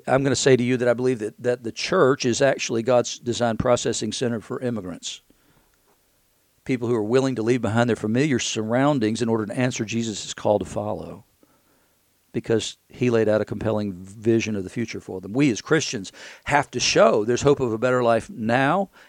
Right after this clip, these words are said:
and eternal life as the ultimate reward. But we have to define for ourselves what that better life now means. That's the important thing. It's the health and wealth gospel,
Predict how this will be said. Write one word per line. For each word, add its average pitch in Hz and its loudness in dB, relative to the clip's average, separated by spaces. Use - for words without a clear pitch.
and 160 4
eternal 101 -2
life 87 -10
as 120 -4
the 117 2
ultimate 101 0
reward. - -14
But 160 10
we 131 8
have 135 6
to 117 -8
define 151 -2
for 120 -4
ourselves 123 0
what 135 0
that 135 -2
better 127 4
life 110 2
now 101 -4
means. 101 -4
That's 127 4
the 131 -2
important 117 -4
thing. 135 0
It's 110 -4
the 107 -10
health 120 -4
and 117 -8
wealth 135 0
gospel, 156 -8